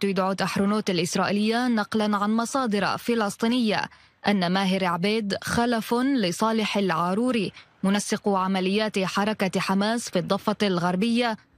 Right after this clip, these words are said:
ضد أهداف إسرائيلية. واستنادا إلى المصدر ذاته، قامت أجهزة الأمن الفلسطينية في الضفة الغربية بإحباط عمليات خططت لها حماس. أطواق أمنية وسياسية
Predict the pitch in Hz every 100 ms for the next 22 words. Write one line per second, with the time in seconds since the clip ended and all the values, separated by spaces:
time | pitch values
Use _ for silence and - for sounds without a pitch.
0 | - 190 190 202 208 202 247 262 - 214
1 | 160 - 208 214 220 240 214 - - _
2 | - 220 - 247 269 240 247 262 240 214
3 | 165 175 214 214 226 226 175 160 247 247
4 | 208 175 _ _ - 220 208 - 190 220
5 | 190 202 202 165 202 196 180 214 185 175
6 | 208 214 214 208 196 170 196 202 208 -
7 | 180 175 196 208 240 247 214 _ _ 202
8 | 240 233 233 285 254 208 190 202 175 175
9 | 226 240 240 233 190 - _ - 262 -
10 | 220 - 175 - 87 - _ - 202 180
11 | 175 165 160 - 247 208 165 - - 170
12 | 180 _ - - 226 269 302 - 240 240
13 | 240 190 202 226 220 - 220 220 190 165
14 | - - 226 220 - 254 220 139